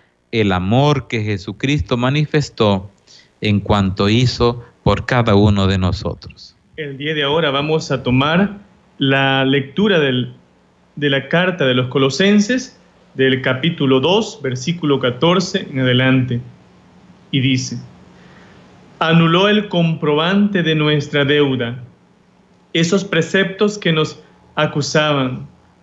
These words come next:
Speaker 2: Lo clavó en la cruz y lo suprimió. Les quitó su poder a las autoridades del mundo superior,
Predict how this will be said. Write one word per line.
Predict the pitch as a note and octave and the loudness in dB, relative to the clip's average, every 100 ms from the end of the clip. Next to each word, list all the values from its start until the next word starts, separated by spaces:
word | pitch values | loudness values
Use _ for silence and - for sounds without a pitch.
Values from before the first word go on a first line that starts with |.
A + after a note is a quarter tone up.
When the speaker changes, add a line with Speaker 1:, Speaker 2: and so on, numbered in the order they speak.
| _ _ _ | _ _ _
Speaker 2:
Lo | D3 D#3+ | 0 0
clavó | D#3 D#3 D#3 F3 | 2 2 4 2
en | |
la | F3+ E3+ | 0 -2
cruz | F3 G#3+ B3 - _ _ _ - | 0 0 -2 -6 _ _ _ -4
y | |
lo | E3 D#3+ | -2 0
suprimió. | - D3+ D3 C#3 C#3 C3+ C#3 - _ _ _ _ _ _ | -2 -4 -2 0 2 0 -2 -12 _ _ _ _ _ _
Les | - D#3+ D#3+ | 2 2 2
quitó | - - F3 | -2 -2 2
su | F3 F#3 | 2 0
poder | E3+ E3 E3+ F#3+ G3 G3 - _ | 0 2 2 2 -2 -6 -20 _
a | E3 | 0
las | D#3+ D#3 - | 0 -2 -2
autoridades | E3 D3 D#3+ D3 D3 D#3+ E3 | -2 -2 -2 -2 0 0 0
del | D3 D3 | -2 -2
mundo | D#3+ F#3+ F#3+ | 0 0 0
superior, | F#3 F#3 E3+ E3 D3 C#3+ C#3 C#3 | 0 -2 0 2 4 2 0 -6